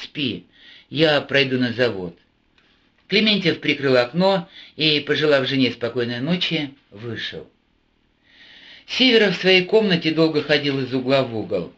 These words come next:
Оставаясь наедине с собой, Алексей Иванович как-то сразу старел. Силы и энергия покидали его. Он ходил, опустив голову под тяжестью невеселых дум.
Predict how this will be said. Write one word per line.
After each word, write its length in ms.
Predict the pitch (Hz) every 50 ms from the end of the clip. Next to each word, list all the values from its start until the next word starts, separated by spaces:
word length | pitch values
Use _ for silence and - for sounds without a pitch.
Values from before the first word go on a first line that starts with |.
| _ - - - - -
Оставаясь 540 | - 160 165 - 214 214 214 214 214 196 -
наедине 540 | - 185 196 196 190 175 190 190 190 190 180
с 60 | 175
собой, 360 | - 185 175 170 190 190 185
Алексей 380 | 165 147 147 143 - - 170 160
Иванович 420 | 156 156 160 165 160 151 135 -
как-то 300 | - 147 131 131 - 147
сразу 420 | 135 - 160 151 151 135 139 151 143
старел. 600 | 135 - - 156 156 151 135 113 95 85 76 - _ _ _ _ - - - _ _
Силы 500 | - - - - 226 226 196 151 123 110 90 -
и 400 | - - 147 147 147 139 127 - -
энергия 600 | 139 143 151 170 196 202 196 175 147 165 160 160
покидали 600 | 160 - 160 - 165 156 127 127 117 110 104 101
его. 440 | 98 98 92 85 87 87 80 - - _ _ _ - - - - - -
Он 180 | - 175 196 180
ходил, 420 | 175 - 185 - 175 196 202 190
опустив 460 | 170 131 - 143 131 - - 147 135
голову 420 | 131 135 156 160 160 156 135 135 131
под 220 | 127 127 127 127
тяжестью 540 | - 156 156 160 156 151 139 - - 143 131
невеселых 640 | 139 139 139 139 - - 156 143 147 151 147 143
дум. 360 | 127 123 113 104 87 87 -